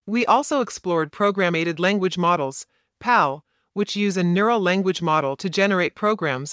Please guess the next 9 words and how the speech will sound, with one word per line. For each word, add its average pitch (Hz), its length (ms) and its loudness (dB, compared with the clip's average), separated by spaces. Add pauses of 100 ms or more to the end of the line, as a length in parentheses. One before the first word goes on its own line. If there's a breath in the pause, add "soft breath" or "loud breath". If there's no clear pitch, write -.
as 175 140 -4
intermediate 190 640 0
reasoning 175 420 -4
steps, - 520 -6 (280)
effectively 202 560 -2
tackling 185 480 -2
complex 190 540 -2
reasoning 180 380 -2
tasks. - 640 -4